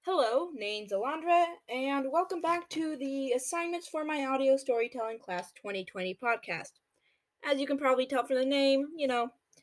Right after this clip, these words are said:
it's pretty much just where I'm gonna be adding a bunch of files and the like and editing,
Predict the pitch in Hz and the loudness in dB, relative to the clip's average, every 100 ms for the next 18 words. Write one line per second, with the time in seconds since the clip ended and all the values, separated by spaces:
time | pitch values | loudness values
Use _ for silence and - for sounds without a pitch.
0 | _ _ - 302 294 269 269 269 - 220 | _ _ 0 2 6 6 4 2 -2 2
1 | 220 - - 220 202 208 214 202 202 196 | 2 0 -6 -2 4 4 4 0 -2 -2
2 | 208 196 202 196 202 208 202 240 - 208 | 0 0 0 -2 -2 -2 -2 -2 0 2
3 | 208 208 202 202 202 202 190 185 185 - | 4 4 2 -2 -4 -2 4 6 4 2
4 | 180 175 185 180 180 190 | -2 0 0 0 0 -2